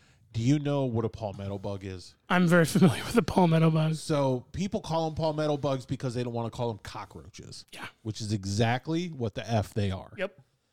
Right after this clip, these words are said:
Speaker 1: So Matthew makes practice of, regular practice of sneaking into bed with us 'cause he'll, he'll wake up,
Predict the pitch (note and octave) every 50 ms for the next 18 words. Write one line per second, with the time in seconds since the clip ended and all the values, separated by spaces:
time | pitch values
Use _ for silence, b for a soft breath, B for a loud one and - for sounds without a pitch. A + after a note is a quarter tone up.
0 | _ _ _ _ _ _ _ _ _ _ _ _ _ _ _ _ _ _ _ -
1 | - - E3 D3 A#2 G2 - - _ _ _ _ _ _ _ _ _ _ _ _
2 | - - _ - - B2+ A#2+ B2+ C3 C#3+ F3 F#3 - - A3 G#3 F3 D3+ D3+ D3
3 | C#3 C3+ - - - _ - D3 C3 A#2+ A#2+ - - C#3 A#2+ - - - - A#2+
4 | A2+ G#2 F#2+ F#2+ F#2+ - - G#2 A#2+ C3 C3 C3+ C3 - - - A2 G2+ F#2+ -
5 | A2 F#2+ - A#2+ G#2+ - - - - C3 B2+ A#2 - - A2 A2 G2+ G2+ F#2+ -
6 | G2+ F#2+ F2+ F2+ G#2 - - G#2 - - - A2+ G2 - - A#2 A2+ A2+ A2+ -
7 | b b b b - B2 B2 A#2+ A#2 C#3 C#3 - - - C3+ C3 C3 B2+ - _